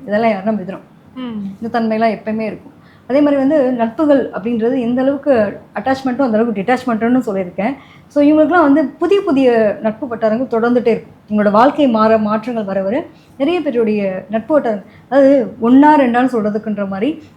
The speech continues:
Speaker 1: ஏகப்பட்ட பேர் நட்பா பழகுவாங்க, but எதுவுமே நீடிக்காது.
Speaker 2: ம்.
Speaker 1: குறிப்பிட்ட காலகட்டம் வரைக்கும் தான் ஒருத்தவங்களுடைய நட்பு. இவங்களுடைய நீடு தேவைன்றது அளவுக்கு இந்த இடத்துக்கு வருவாங்க, அடுத்து இன்னொரு நட்பு வரும், இன்னொரு நட்பு குறிப்பிட்ட காலகட்டம் பயணிக்கும், அடுத்து இன்னொரு, இவங்களுடைய நீடுக்கு தகுந்த மாதிரி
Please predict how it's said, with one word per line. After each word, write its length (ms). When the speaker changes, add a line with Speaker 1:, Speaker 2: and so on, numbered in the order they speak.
Speaker 1:
ஏகப்பட்ட 500
பேர் 240
நட்பா 340
பழகுவாங்க, 580
but 100
எதுவுமே 380
நீடிக்காது. 460
Speaker 2:
ம். 240
Speaker 1:
குறிப்பிட்ட 400
காலகட்டம் 400
வரைக்கும் 260
தான் 140
ஒருத்தவங்களுடைய 380
நட்பு. 260
இவங்களுடைய 600
நீடு 240
தேவைன்றது 560
அளவுக்கு 380
இந்த 160
இடத்துக்கு 260
வருவாங்க, 300
அடுத்து 220
இன்னொரு 220
நட்பு 160
வரும், 200
இன்னொரு 220
நட்பு 240
குறிப்பிட்ட 360
காலகட்டம் 400
பயணிக்கும், 420
அடுத்து 220
இன்னொரு, 420
இவங்களுடைய 360
நீடுக்கு 440
தகுந்த 280
மாதிரி 260